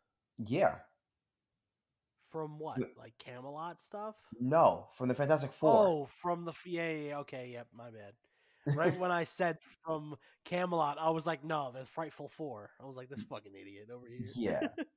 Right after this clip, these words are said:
Speaker 1: So it's fun,
Speaker 2: Or the
Speaker 1: and the
Speaker 2: Feud
Speaker 1: book's really
Speaker 2: for
Speaker 1: cool.
Speaker 2: whatever.
Speaker 1: Yeah, the Fight for Four,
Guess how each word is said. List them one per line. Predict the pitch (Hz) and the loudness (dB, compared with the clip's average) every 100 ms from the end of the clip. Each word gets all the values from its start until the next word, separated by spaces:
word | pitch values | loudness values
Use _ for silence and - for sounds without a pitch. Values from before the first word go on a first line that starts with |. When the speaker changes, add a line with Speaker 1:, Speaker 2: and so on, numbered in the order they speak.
| - _ _ _ _ _ - - - _ _ _ _ _ _ _ _ _ _ _ - | -20 _ _ _ _ _ -20 -20 -20 _ _ _ _ _ _ _ _ _ _ _ 4
Speaker 1:
So | 151 | 6
it's | 143 139 | 6 2
fun, | - 123 117 | 2 4 4
Speaker 2:
Or | 113 | 0
the | 120 | 0
Speaker 1:
and | |
the | 123 | 0
Speaker 2:
Feud | 117 | 0
Speaker 1:
book's | - 117 | -2 -2
really | 107 | -2
Speaker 2:
for | 98 | 0
Speaker 1:
cool. | 90 - | -2 -4
Speaker 2:
whatever. | - - - 117 - _ _ _ _ _ | -10 -16 -18 -18 -20 _ _ _ _ _
Speaker 1:
Yeah, | 107 98 82 60 - - | -6 -2 -2 -2 -6 -12
the | - | 0
Fight | 110 | 2
for | - 90 | 0 -6
Four, | 90 87 85 | -2 2 0